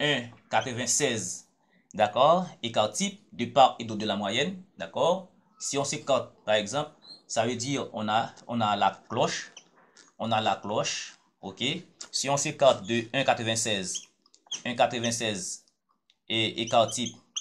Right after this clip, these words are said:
de part et d'autre, d'accord, euh, euh, d'accord, c'est mu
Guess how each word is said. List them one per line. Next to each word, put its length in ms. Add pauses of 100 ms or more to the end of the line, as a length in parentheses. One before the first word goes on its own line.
(120)
de 160
part 280
et 120
d'autre, 240 (720)
d'accord, 480 (180)
euh, 1000
euh, 140 (440)
d'accord, 300
c'est 160
mu 320